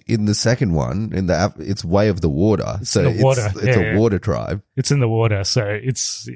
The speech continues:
Speaker 2: there's definitely a lot of
Speaker 1: I can see it being exactly the same movie.
Speaker 2: <laughs>
Speaker 1: Like, pretty much. Not, not, like, exactly the same, but it'll be the water tribe up against the, the city tribe.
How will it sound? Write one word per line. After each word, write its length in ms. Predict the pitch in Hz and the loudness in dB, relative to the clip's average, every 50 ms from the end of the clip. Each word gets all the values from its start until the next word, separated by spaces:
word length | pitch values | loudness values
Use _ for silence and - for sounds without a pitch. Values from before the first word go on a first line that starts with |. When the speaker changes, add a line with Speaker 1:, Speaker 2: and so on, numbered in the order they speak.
| 117 131 | -10 -4
Speaker 2:
there's 240 | 117 123 127 113 | 0 0 2 2
definitely 300 | - 143 139 - 143 135 | 2 0 0 2 2 2
a 60 | 120 107 | 2 2
lot 180 | 101 104 101 | 0 0 0
of 60 | 92 | 0
Speaker 1:
I 60 | 95 117 | 2 2
can 160 | - 175 139 | 0 0 -2
see 300 | - - - 104 95 92 | 0 2 2 2 4 2
it 100 | 78 76 | 2 0
being 280 | - 87 76 69 67 - _ _ - | 0 0 -2 -2 -6 -12 _ _ -6
exactly 560 | 107 90 87 82 69 55 - - 82 71 67 | -4 -2 -2 -2 -2 -2 -2 -2 -2 -2 -2
the 100 | 64 - | -4 -2
same 260 | - - 65 57 62 | -2 -2 -2 -2 -2
movie. 460 | 67 64 53 50 50 57 - - _ _ - - - | -2 -2 -2 -4 -4 -6 -6 -8 _ _ -20 -4 0
Speaker 2:
<laughs> 140 | 170 156 156 147 - 185 139 - 185 - - - | 2 4 4 4 2 2 2 0 -2 -4 -6 -2
Speaker 1:
Like, 480 | 95 98 85 90 95 - - - 98 | 0 2 2 2 0 -4 -10 -14 -12
pretty 260 | - - - 107 90 87 | -2 0 2 2 2 2
much. 340 | 80 73 71 - - - - | 2 2 0 0 -2 -8 -6
Not, 260 | 90 98 - - - - | -4 -2 -2 -2 -2 0
not, 220 | 101 117 - - | 0 0 2 2
like, 380 | 85 78 64 60 - - - - _ _ _ | 0 0 0 0 -4 -6 -12 -20 _ _ _
exactly 400 | - 82 73 71 80 82 - 67 67 | -8 -4 0 0 0 0 0 -2 -4
the 40 | - | -4
same, 240 | - - 64 76 | -2 -2 -2 0
but 80 | 71 78 78 | 0 2 2
it'll 120 | 80 78 | 2 2
be 240 | 73 98 87 78 73 - _ _ _ - | 2 2 2 0 -2 -6 _ _ _ -2
the 80 | 78 | -2
water 340 | 76 76 78 80 85 80 82 | 0 2 2 2 2 2 0
tribe 360 | - - - 67 57 64 62 - | -2 -2 -2 0 0 -2 -2 -2
up 160 | - 90 - | -2 -2 -2
against 440 | - 73 62 73 71 58 - - - | -2 -2 -2 -4 -4 -4 -6 -8 -6
the, 360 | 87 69 65 62 67 - - - _ - | -4 -2 -2 -2 -2 -4 -8 -12 _ -8
the 100 | 60 67 | -6 -6
city 320 | - - - 82 65 67 64 | -4 -2 -2 -2 -2 -2 -4
tribe. 400 | - - - - - - 73 | -6 -6 -6 -6 -6 -6 -8